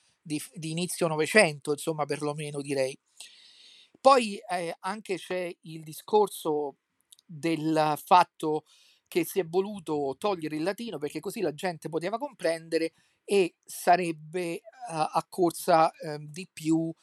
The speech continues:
alla messa. Allora, c'è una cosa che anche io dico sempre, che a mio avviso, eh, ridurre il comprendere soltanto alla comprensione verbale è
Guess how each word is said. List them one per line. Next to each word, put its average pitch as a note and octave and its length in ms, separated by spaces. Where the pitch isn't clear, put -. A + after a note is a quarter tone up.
alla D3 300
messa. D3 540
Allora, F#3 320
c'è G#3 340
una F3+ 220
cosa G3+ 300
che D3+ 280
anche E3 380
io E3+ 340
dico D#3 300
sempre, F3+ 300
che D#3 180
a E3 160
mio F3+ 120
avviso, E3+ 500
eh, D#3+ 340
ridurre G3+ 440
il E3 100
comprendere D#3+ 680
soltanto F3 800
alla D#3 760
comprensione E3+ 560
verbale F#3 640
è E3+ 240